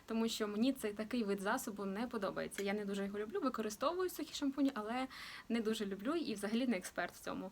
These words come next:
Якщо ви мене запитаєте щодо масок, кондиціонерів, термозахисту, то я вам сто відсотків щось дуже класне пораджу. Але якщо, що стосується сухого шампуню, я не дуже люблю цей вид засобу, тому я тут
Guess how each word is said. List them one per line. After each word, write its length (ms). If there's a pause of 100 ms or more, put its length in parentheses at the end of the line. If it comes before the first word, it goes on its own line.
(140)
Якщо 200
ви 60
мене 160
запитаєте 640
щодо 380
масок, 380
кондиціонерів, 720
термозахисту, 720
то 160
я 140
вам 140
сто 180
відсотків 460
щось 320 (160)
дуже 200
класне 420
пораджу. 460 (360)
Але 200
якщо, 640 (380)
що 160
стосується 420
сухого 380
шампуню, 600
я 220
не 120
дуже 220
люблю 220
цей 220
вид 160
засобу, 340
тому 460
я 260
тут 280